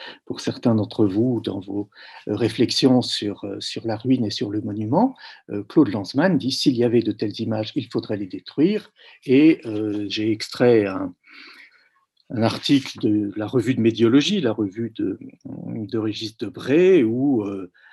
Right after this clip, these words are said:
la cour de Claude Lanzmann, euh, lui, lui sert la soupe, et l'article s'appelle « Le monument contre l'archive ».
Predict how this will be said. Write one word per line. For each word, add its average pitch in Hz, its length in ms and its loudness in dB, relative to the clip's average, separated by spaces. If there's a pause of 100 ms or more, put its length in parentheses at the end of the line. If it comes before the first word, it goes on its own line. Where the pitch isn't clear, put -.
(400)
la 107 100 -10
cour 143 360 4
de 113 120 0
Claude 107 280 -2
Lanzmann, 98 720 -2
euh, 92 160 -4 (1080)
lui, 95 120 -2 (1080)
lui - 120 -10
sert 95 180 -10
la 98 80 -12
soupe, - 220 2 (560)
et 123 240 4
l'article 170 420 -6
s'appelle « 143 320 0
Le 110 160 4
monument 123 580 2
contre - 360 -4
l'archive ». - 420 -2